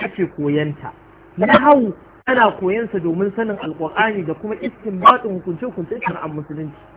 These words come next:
Ana buƙatar wannan wajibi ne. Yana ɗaya daga cikin shuruɗul mujtahid a Musulunci. Ba za ka zama mujtahidi ba sai ka san lugha, sai ka san nahwu.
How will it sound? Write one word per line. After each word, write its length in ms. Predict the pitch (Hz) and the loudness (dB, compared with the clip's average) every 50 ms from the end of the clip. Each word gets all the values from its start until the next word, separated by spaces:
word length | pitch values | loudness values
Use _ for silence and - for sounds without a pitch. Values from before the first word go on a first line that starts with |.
| - - - - - - - - | -20 -20 -20 -20 -20 -16 -10 -6
Ana 200 | - 240 226 208 | 0 2 2 2
buƙatar 440 | 180 170 - - 277 240 - 208 180 | 2 2 2 4 4 4 4 2 0
wannan 320 | 175 190 180 170 165 165 175 | 0 0 0 0 -2 0 2
wajibi 640 | 190 220 233 233 214 160 180 175 170 190 196 190 175 | 4 6 6 6 4 2 -2 -4 -4 -2 -2 -2 -2
ne. 120 | 156 123 - - - - - - - - | -2 -6 -8 -14 -20 -20 -20 -20 -10 0
Yana 260 | 175 214 247 233 214 202 | 4 4 6 6 4 4
ɗaya 140 | - 233 | 2 2
daga 180 | 220 208 165 175 165 | 2 2 0 -2 -2
cikin 200 | - - 233 226 - | -4 -4 -4 -4 -4
shuruɗul 360 | - 196 190 233 - 220 190 185 | -4 -4 -4 -2 -2 -2 -2 -2
mujtahid 480 | 175 160 - - - 233 175 202 170 | -2 -4 4 6 6 6 6 4 -2
a 120 | 170 151 170 | -4 -4 -4
Musulunci. 580 | 185 196 - 208 202 233 254 233 - - 151 - - - - - - - - - | -4 -6 -6 -6 -4 -4 -4 -4 -8 -10 -14 -16 -16 -20 -20 -20 -20 -20 -2 6
Ba 100 | - 208 | 8 8
za 220 | - - - 214 | 8 8 6 4
ka 120 | - - - | 4 0 -2
zama 120 | - 233 226 220 | 0 0 0 0
mujtahidi 380 | 196 147 - 220 196 185 180 196 | 0 0 -2 -2 -2 -2 -2 -2
ba 80 | 190 185 - | -2 -2 -2
sai 100 | 196 180 | -4 -2
ka 180 | - 226 196 | 0 0 0
san 220 | - - - 196 190 | 0 -2 -4 -2 -2
lugha, 240 | 208 185 151 131 - - - - - - - - | 0 0 -2 -4 -6 -10 -16 -20 -20 -20 -12 -8
sai 100 | - 175 | -6 -4
ka 200 | - - 262 208 180 | 2 2 2 2 2
san 160 | 208 208 214 | 0 -2 0
nahwu. 320 | 220 208 175 208 214 170 | 0 2 2 2 0 -2